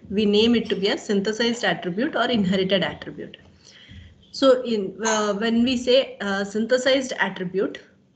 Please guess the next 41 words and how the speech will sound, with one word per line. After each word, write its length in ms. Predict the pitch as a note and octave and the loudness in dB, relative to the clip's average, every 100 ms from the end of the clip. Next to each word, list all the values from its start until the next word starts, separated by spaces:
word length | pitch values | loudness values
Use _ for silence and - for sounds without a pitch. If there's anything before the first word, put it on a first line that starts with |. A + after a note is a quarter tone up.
| _ _ _ - | _ _ _ -14
what 220 | G#3 A3+ | -8 -4
is 120 | C#4 | -4
synthesized 560 | C4 G#3+ A3+ A#3 A3+ G3+ | -2 -2 0 0 0 0
attribute? 500 | F#3 F3+ E3+ F3 F3+ | -2 -2 -8 -10 -8
So 120 | G#3+ | -8
synthesized 640 | G#3 G3+ G#3 A3+ B3 B3+ | -4 -4 -2 0 0 0
attribute 600 | - F#3+ G#3 F#3+ G#3+ G3+ | -2 -4 -4 -2 0 0
means 300 | G3+ D4 - - - - _ | -2 -4 -6 -18 -20 -20 _
if 160 | A#3 A#3 | -4 0
you 80 | A3+ | 2
are 80 | |
having 340 | A3+ G#3 B3+ C#4+ | 2 2 2 2
the 120 | C4 | 0
attributes 640 | F#3+ F3+ F#3+ F3 G#3+ C#4+ - | -2 -4 -6 -2 -2 -2 -6
and 160 | G3 G3+ | -4 0
the 240 | G#3+ A3 G#3 | 2 0 -2
flow 220 | A3 A#3 C4 | -2 2 2
of 260 | B3 G#3+ | 2 -2
the 80 | G#3+ | -2
data 500 | F#3 F#3 F#3 A#3 A3 | 2 0 0 -2 -2
is 220 | G3+ G3 | -4 -4
done 300 | F#3 F3+ G#3 | -4 -2 -2
from 400 | A#3 G3+ G#3+ - - - - F3 | -2 -2 -2 -4 -10 -20 -12 -2
bottom 600 | F3 G3+ G#3+ A#3+ C#4 C4+ | 2 4 4 4 4 4
to 180 | D4 - | 2 -2
top, 260 | G3+ - - - _ _ _ _ | -4 -6 -10 -20 _ _ _ _
that 180 | G#3 G#3 | -6 -2
is 280 | D4 - - _ | -2 -2 -10 _
leaf 400 | G3 A#3 D4 D#4 | -4 2 4 4
node 340 | A#3 A#3 G#3 - | 2 0 0 0
to 140 | D4+ | 0
root 380 | G#3 G#3+ G3+ G#3 | 2 0 0 -2
node. 260 | E3+ C#3+ - _ - | -4 -4 -14 _ -4
If 200 | A3 F#3+ | -2 -2
the 80 | |
flow 360 | G#3 A3 A3 A#3 | -4 0 2 4
of 120 | G3+ | 2
the 80 | G#3+ | 0
data 400 | F#3 F3 E3+ E3+ - - _ G#3+ | 0 -2 -2 -8 -10 -20 _ -8
is 120 | A3+ | -2
happening, 520 | F#3+ - F#3+ G#3+ - | -2 -2 -2 -4 -6